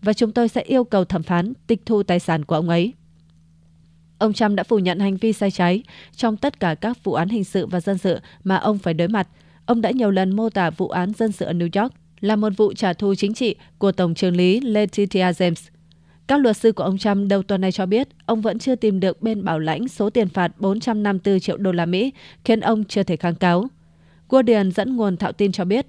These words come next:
hôm hai mươi mốt tháng ba, Văn phòng Tổng chưởng lý New York đã thực hiện các bước đầu tiên cho kế hoạch tịch thu các tài sản của ông Trump, gồm một sân golf, một bất động sản ở phía bắc Manhattan. Các bước tương tự cũng được thực hiện ở thành phố New York, nhưng chưa tiến hành với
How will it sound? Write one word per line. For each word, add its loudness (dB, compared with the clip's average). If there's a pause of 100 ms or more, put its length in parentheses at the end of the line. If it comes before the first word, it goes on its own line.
(160)
hôm -2
hai 0
mươi -2
mốt -4
tháng -4
ba, 2 (260)
Văn 0
phòng -2
Tổng -2
chưởng -2
lý 0
New 0
York -4 (220)
đã -2
thực 0
hiện -2
các -2
bước -2
đầu 0
tiên 2 (220)
cho -2
kế 0
hoạch -4
tịch 0
thu 2
các -4
tài 0
sản -2
của -6
ông -2
Trump, 0 (280)
gồm 2
một 0
sân -2
golf, 2 (180)
một 0
bất -2
động -2
sản -2
ở -6
phía -2
bắc -2
Manhattan. 2 (560)
Các 2
bước 0
tương 2
tự -2
cũng -2
được 0
thực -4
hiện 0
ở -4
thành -2
phố -2
New 2
York, 0 (240)
nhưng 0
chưa 0
tiến -2
hành -2
với 0